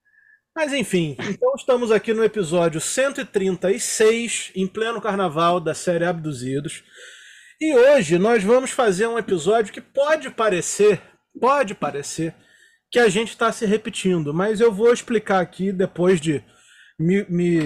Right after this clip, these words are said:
me consultar aqui no, no, nas regras, né? Claro, tem um representante aqui da fuder, né? Há muito tempo que a gente não fala na fuder, né? Federação Única de Elaboração de Regras. Eu re-, tem um representante que toda segunda-feira vem aqui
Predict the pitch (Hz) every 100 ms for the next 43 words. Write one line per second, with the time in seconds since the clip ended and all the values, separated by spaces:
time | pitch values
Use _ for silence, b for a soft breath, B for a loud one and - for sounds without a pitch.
0 | 139 127 127 147 165 175 165 170 - 165
1 | 160 - 165 156 139 127 117 110 113 -
2 | 135 123 135 143 143 151 185 180 143 143
3 | 165 160 - _ _ _ _ _ _ _
4 | - 151 165 147 110 - _ _ 143 147
5 | 156 165 165 156 139 156 156 139 156 147
6 | - 202 151 180 196 156 151 - _ _
7 | _ 139 196 392 - 269 247 208 208 180
8 | 185 185 175 - 175 165 185 160 - 160
9 | 175 156 - 190 170 208 202 180 b b
10 | b b b b 151 143 208 214 180 196
11 | 180 - 196 202 180 160 170 196 175 151
12 | 127 117 190 160 190 180 190 208 220 208
13 | 202 220 220 - 196 175 175 180 170 -
14 | 175 156 175 170 196 233